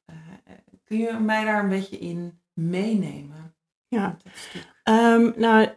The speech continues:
Speaker 2: dan is het wel fijn voor iedereen om te weten dat, eh, mijn moeder al, eh,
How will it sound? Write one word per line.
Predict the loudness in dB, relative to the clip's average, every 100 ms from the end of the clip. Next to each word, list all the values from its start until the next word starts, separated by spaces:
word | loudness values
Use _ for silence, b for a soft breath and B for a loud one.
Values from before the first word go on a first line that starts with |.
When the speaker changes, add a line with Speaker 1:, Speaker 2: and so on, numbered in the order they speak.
| -6
Speaker 2:
dan | 0 4
is | 4
het | 4
wel | -2
fijn | 0 0 2 6 4
voor | 2 -4
iedereen | -2 -2 -2
om |
te | -6 -8
weten | -8 -6 -6
dat, | -6 -6 -6
eh, | -6 -6
mijn | -4 0
moeder | 4 4 2 -2
al, | -4 -6 -4
eh, | -4